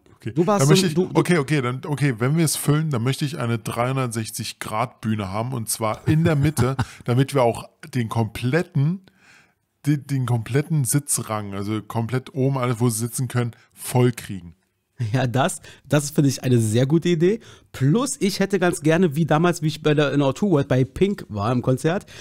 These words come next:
Speaker 2: äh, möchte ich ganz gerne durch, äh, durch die, durch die Arena oder durch die, das Stadion schweben. Ja, die hat dann so sieben, acht, neun, zehn Strippen irgendwie an sich dran gehabt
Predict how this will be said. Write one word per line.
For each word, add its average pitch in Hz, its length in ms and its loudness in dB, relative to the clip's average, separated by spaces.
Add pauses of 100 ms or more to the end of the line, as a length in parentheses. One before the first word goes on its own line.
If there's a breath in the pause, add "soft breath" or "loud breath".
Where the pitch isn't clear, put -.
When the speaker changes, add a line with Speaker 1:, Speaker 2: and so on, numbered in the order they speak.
(220 loud breath)
Speaker 2:
äh, 131 220 2
möchte 143 260 0
ich - 80 -8
ganz 156 180 -2
gerne 165 320 4
durch, 143 520 2
äh, 139 120 2
durch 143 200 2
die, 135 360 4
durch 135 200 0
die - 80 -2
Arena 127 440 4
oder 113 140 2
durch 117 240 -2
die, 127 180 2
das 120 140 2
Stadion 139 420 0
schweben. 87 440 -8 (340 loud breath)
Ja, 117 80 -4
die 123 160 2
hat 135 80 -2
dann 147 100 2
so 139 240 2
sieben, 139 280 0
acht, - 200 -8
neun, 139 200 0
zehn 131 180 -2
Strippen - 320 -2
irgendwie 135 280 -2
an 110 100 -8
sich 110 100 -8
dran 117 220 -4
gehabt 147 280 -4